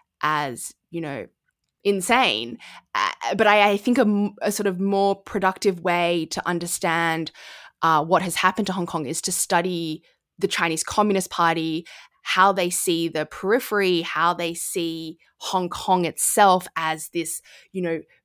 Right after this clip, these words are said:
base of so-called foreign forces. Um, you know, even if there is no evidence that,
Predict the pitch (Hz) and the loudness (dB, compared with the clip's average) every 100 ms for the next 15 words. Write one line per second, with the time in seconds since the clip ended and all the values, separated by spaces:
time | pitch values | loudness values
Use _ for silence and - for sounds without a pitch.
0 | _ 180 170 180 - 160 - - 175 175 | _ 0 0 -2 -4 -4 -6 -2 -2 0
1 | 170 165 - 165 160 165 202 196 202 - | -2 -2 0 0 0 -2 0 2 2 -2
2 | 120 117 143 - - - _ 185 170 156 | -6 -8 -8 -10 -14 -20 _ 2 4 2
3 | 143 - _ _ - _ _ _ 220 214 | -2 -10 _ _ -18 _ _ _ 0 2
4 | 254 285 285 262 220 202 196 185 208 202 | 4 4 4 4 4 4 4 2 2 4
5 | 170 135 - - 165 131 | 0 -2 -4 2 2 2